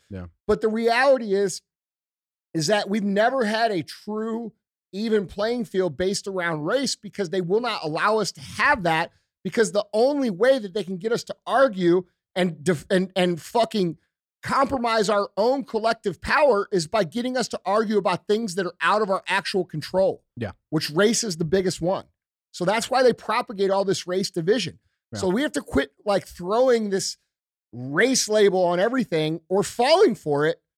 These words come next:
Speaker 2: whenever they put it down the pipe.
Speaker 1: Mm-hmm.
Speaker 2: And dude, as far as Ben and Jerry's go,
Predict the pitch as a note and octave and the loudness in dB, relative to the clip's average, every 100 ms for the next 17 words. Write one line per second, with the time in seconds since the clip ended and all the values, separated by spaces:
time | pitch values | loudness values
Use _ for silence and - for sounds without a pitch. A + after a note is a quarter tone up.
0 | _ - D#3+ A#3 A3+ A3+ A3 G3+ G#3 D#3+ | _ -4 2 2 4 2 2 0 -4 -2
1 | E3+ E3+ D3+ G#3 A3 - A#2 G#2 B2 _ | -4 -4 -6 -6 -6 -6 -12 -12 -14 _
2 | - E3+ F#3+ - D#3+ A#3+ G#3+ - A3 B3+ | -6 -4 -4 -6 -4 -2 -2 0 2 2
3 | F3 E3 A#3+ A3+ F3 A3+ C4 A#3 C4+ C#4 | 2 0 0 0 2 2 2 0 2 4
4 | B3+ | 2